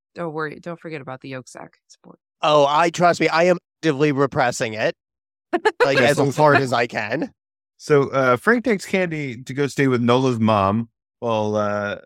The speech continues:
Speaker 3: Doctor Raglan puts Nola through a special session where she's working through her rage issues with her mother, who was abusive. Raglan tells her to push through the pain and come out the other side. Meanwhile, something shows up at the grandma's house and murders her. Poor Candy finds,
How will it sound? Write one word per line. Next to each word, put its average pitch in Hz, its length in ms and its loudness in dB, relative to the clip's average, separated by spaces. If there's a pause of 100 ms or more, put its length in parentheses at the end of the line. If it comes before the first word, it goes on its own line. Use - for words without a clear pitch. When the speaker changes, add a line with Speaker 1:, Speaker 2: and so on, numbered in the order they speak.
(480)
Speaker 3:
Doctor 123 380 0
Raglan 117 420 2
puts 117 240 -8
Nola 113 220 -2
through 107 240 -8
a 98 80 -8
special 151 420 -4
session 139 400 -4
where 104 160 -8
she's 107 220 -14
working 123 340 -6
through 131 220 -10
her 110 100 -4
rage 147 340 2
issues 113 360 -4
with 101 120 -10
her 104 120 -6
mother, 98 320 -2
who 104 100 -14
was 92 160 -14
abusive. 101 560 -2 (160)
Raglan 139 400 -4
tells 127 240 -4
her 117 80 -6
to 107 120 -8
push - 420 -4
through 135 220 -4
the 110 100 -2
pain 117 340 -2
and 101 160 -6
come 123 160 -6
out 110 200 -4
the 104 100 -4
other 95 180 -4
side. 104 520 -2 (120)
Meanwhile, 202 480 0
something 233 400 -4
shows 170 480 -2
up 170 240 0
at 120 140 -8
the 120 80 -10
grandma's 127 400 -4
house 110 340 -4
and 113 220 -6
murders 117 500 2
her. 101 300 0 (160)
Poor 220 200 0
Candy 165 440 -4
finds, 156 720 -2